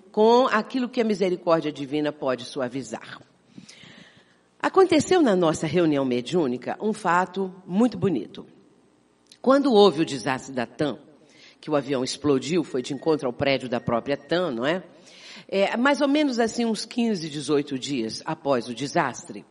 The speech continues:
ocorreu esse fato na nossa reunião. O meu sogro,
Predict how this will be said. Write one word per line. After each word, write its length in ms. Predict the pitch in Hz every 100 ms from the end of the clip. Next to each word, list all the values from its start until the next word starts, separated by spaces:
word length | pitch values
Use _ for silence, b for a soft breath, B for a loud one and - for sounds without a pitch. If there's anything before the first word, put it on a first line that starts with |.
| _ b b b b
ocorreu 520 | 226 240 254 202 202
esse 200 | 196 214
fato 480 | - - 113 - - _
na 140 | 139 139
nossa 320 | 120 117 135
reunião. 360 | 139 139 135 - - - B B B
O 80 | 320
meu 160 | 254
sogro, 720 | 180 - 202 160 127 110 -